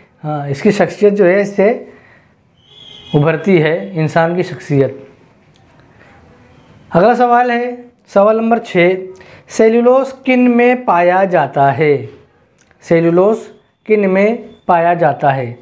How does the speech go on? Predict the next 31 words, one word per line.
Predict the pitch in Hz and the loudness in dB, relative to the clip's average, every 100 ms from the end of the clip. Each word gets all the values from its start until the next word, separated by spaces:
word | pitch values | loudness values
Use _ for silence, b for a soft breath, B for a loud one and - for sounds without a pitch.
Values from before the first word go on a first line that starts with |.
| b b b | b b b
पहला | 175 214 | 0 0
ऑप्शन | 214 226 226 | 0 -2 -2
है | |
जंगली | 185 180 190 | 0 0 -2
पौधों, | 208 196 185 202 214 - b b b 160 | 0 0 2 0 -2 -8 b b b 0
दूसरा | 180 196 208 | 2 2 2
है | 220 | 0
कैक्टस, | 214 190 185 - - 214 208 - _ | -2 -2 -2 -4 -2 0 -2 -14 _
तीसरा | 185 175 202 | -8 0 2
है | 202 | 2
फलों | 202 156 180 | 0 0 0
में | 202 214 220 - B B 160 | 0 -4 -6 -14 B B -2
और | 175 | -2
चौथा | 175 170 160 175 | 2 0 0 -2
है | 202 | -2
अनाज | 160 143 139 135 | -4 -2 0 -2
में। | 131 123 B B B - | -6 -12 B B B -2
तो | |
हमारा | 175 180 208 | 0 2 2
जो | 233 | 0
जवाब | 208 208 220 | 2 2 2
रहेगा, | 190 185 | 0 0
वो | 208 | 0
रहेगा | 190 190 190 | 0 -2 -4
ऑप्शन | - 190 | -4 -4
नंबर | 180 185 196 175 | -2 0 0 2
एक, | 185 233 - - B B B 147 | 4 2 -2 -14 B B B 0
जंगली | 180 175 190 220 | 2 2 2 0
पौधों | 214 175 170 190 | 2 2 2 2
में | 208 214 | 0 0
सेलुलोज | 208 170 170 170 185 233 | -2 0 0 2 2 2